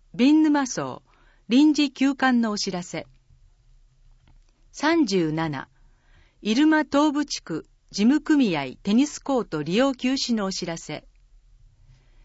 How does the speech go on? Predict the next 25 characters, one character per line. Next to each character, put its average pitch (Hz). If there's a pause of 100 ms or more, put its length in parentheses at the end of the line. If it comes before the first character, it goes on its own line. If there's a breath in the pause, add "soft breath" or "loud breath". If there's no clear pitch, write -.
(320)
三 320
十 190
八、 160 (580)
エ 196
コ 311
ア 330
ク -
シ -
ョ 160
ン 123
二 254
十 190
一、 151 (500)
認 285
証 269
登 294
録 294
研 285
修 269
会 151
の 135
お 135
知 -
ら 139
せ。 127